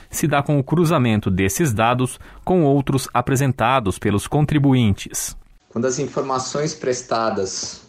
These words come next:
Speaker 2: pelos bancos são discrepantes em relação àquelas que a Receita recebe por outros meios, das declarações do imposto de renda das pessoas físicas e jurídicas, isso acende um alarme,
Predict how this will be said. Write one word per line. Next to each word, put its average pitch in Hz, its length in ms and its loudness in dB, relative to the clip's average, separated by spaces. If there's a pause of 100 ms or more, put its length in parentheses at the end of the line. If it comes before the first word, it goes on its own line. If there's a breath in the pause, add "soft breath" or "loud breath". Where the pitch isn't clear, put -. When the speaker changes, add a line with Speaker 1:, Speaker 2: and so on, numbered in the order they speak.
(160)
Speaker 2:
pelos 117 300 0
bancos 104 840 -4 (140)
são 107 260 -4
discrepantes 120 1300 -4 (100)
em 104 60 -6
relação 107 800 -2
àquelas 101 640 -2
que 95 120 -4
a 95 60 -2
Receita 98 580 -4
recebe 95 580 -4
por 95 200 -6
outros 98 380 -6
meios, 101 800 -2 (100)
das 98 140 -6
declarações 104 960 -2 (140)
do 101 320 -2
imposto 101 440 -4
de 98 160 -2
renda 101 440 0
das 92 280 -4
pessoas 95 440 -6
físicas 104 500 -4
e 95 60 -8
jurídicas, 101 880 -6 (120)
isso 104 240 -6
acende 113 380 -2
um 123 60 0
alarme, 131 680 0